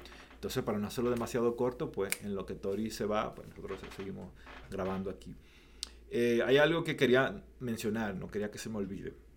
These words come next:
y ahora empiezo a desarrollarlo en lo, en lo que el Tori llega. Es que el tema de l-, una segunda temporada.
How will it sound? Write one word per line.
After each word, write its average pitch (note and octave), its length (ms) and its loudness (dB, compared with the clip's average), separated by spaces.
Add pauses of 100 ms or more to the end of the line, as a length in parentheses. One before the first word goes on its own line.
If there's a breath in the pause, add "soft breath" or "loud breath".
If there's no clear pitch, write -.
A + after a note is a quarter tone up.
(220)
y - 100 -8
ahora G2 240 -2
empiezo G#2+ 360 0
a - 20 0
desarrollarlo G2+ 600 -2
en F#2+ 100 -4
lo, F#2 120 -6
en G2+ 120 -6
lo G2 120 -8
que G2 80 -8
el F2+ 120 -6
Tori G2 240 -4
llega. F2+ 300 -4 (1300 soft breath)
Es C3+ 340 6
que - 340 -14 (160)
el A#2+ 380 6
tema C#3 320 2
de A2+ 320 4
l-, A#2 280 -2
una A#2+ 220 -4
segunda A2+ 400 -2
temporada. F#2 540 -4